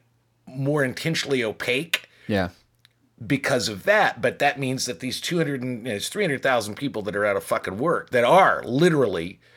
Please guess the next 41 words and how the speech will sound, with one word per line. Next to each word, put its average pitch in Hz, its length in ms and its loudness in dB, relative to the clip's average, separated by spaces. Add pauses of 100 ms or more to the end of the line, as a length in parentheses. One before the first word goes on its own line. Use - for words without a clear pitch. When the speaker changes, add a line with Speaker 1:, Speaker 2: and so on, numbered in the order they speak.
(360)
Speaker 1:
looking 160 640 2
at 131 220 -2
their 165 240 -4 (100)
pocketbooks, - 680 -2
they're 117 120 -4
looking 165 300 0
at 170 120 2
their 165 100 2
checkbooks, - 580 -2
they're 104 120 0
looking 160 320 -2
at 165 100 -4
their 151 100 -2
bills, 123 560 0 (240)
and 117 260 0
they 175 160 0
are 160 120 2
fucking 160 520 -2
freaking 165 420 -4
out 143 180 -4
'cause 107 120 -6
they 117 100 0
have 110 180 0
no 135 380 2
idea 147 400 2
how 127 240 0
they're 143 160 2
gonna 131 260 -2
last 113 580 2
to 120 100 -6
June 90 280 -4
first. - 480 -8
Speaker 2:
Right. 156 140 4
Speaker 1:
They 277 80 8
don't 208 140 4
know 147 80 -4
how 131 180 -2
they're 123 120 0
gonna 120 160 0
Speaker 2:
I 131 140 0
Speaker 1:
eat. 247 460 -2